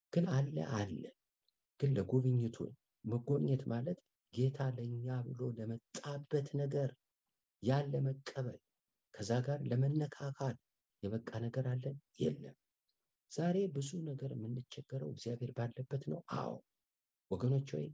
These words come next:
እግዚአብሔር ጸሎታችን የሚመልሰው የሚያደርግልን ከህይወት አኳያ ነው። ከህይወት ውጪ ዝም ብሎ ለምሳሌ ተመልከቱ፣ በቤታቸው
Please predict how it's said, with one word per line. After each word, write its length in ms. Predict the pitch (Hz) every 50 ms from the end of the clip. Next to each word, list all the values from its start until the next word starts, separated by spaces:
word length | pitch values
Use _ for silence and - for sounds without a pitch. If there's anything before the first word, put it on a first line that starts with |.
| - _ _ _ _ _ -
እግዚአብሔር 320 | - - 131 117 123 123
ጸሎታችን 640 | 123 - - 104 110 110 - 107 107 - - 123 107
የሚመልሰው 640 | 101 95 92 92 92 95 95 - - - - 98 98 98 95 - _ _ _
የሚያደርግልን 760 | _ - 98 101 107 110 - 104 98 - 120 120 123 127 135 139 -
ከህይወት 600 | - - 131 123 123 123 120 120 120 113 113 - -
አኳያ 640 | - - 92 95 _ - - 101 95 87 - 62 62 -
ነው። 120 | - _ _ _ _ _ _ _ _ _ _ _ _ _ _ _ _ _ -
ከህይወት 360 | - 131 135 139 147 147 147
ውጪ 240 | - 147 139 139 - - - 135
ዝም 180 | 131 131 127
ብሎ 140 | 120 113 117 117 135 139 - _ _ _ -
ለምሳሌ 420 | - 90 90 - - - - - 104 107
ተመልከቱ፣ 440 | - - - - - - - - - 127 127 131 - _ _ _ _ _ -
በቤታቸው 600 | 170 175 170 165 170 120 113 - - - 131